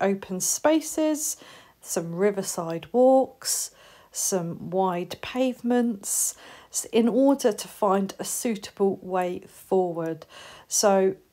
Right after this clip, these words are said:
what I have done here as well is I have put the link through, so you can go and read that case study in full if you want to,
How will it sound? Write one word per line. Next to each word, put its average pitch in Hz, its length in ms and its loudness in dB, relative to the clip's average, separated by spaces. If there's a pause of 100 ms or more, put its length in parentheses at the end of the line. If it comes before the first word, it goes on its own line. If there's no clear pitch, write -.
(120)
what 240 260 4
I 294 160 6
have 277 260 0
done 254 200 4
here 233 220 0
as 226 240 -2
well 190 380 2
is 202 360 0
I 208 80 -6
have 254 440 0
put 240 200 -4
the 240 100 2
link 208 360 0
through, 226 540 0
so 202 160 -8
you 202 60 -4
can 208 140 -6
go 233 120 4
and 262 200 2
read 254 240 0
that 247 220 -2
case 240 320 -2
study 220 340 -4
in 202 120 -2
full 208 420 0
if - 240 -6
you 196 120 -2
want 269 420 0
to, 185 420 -2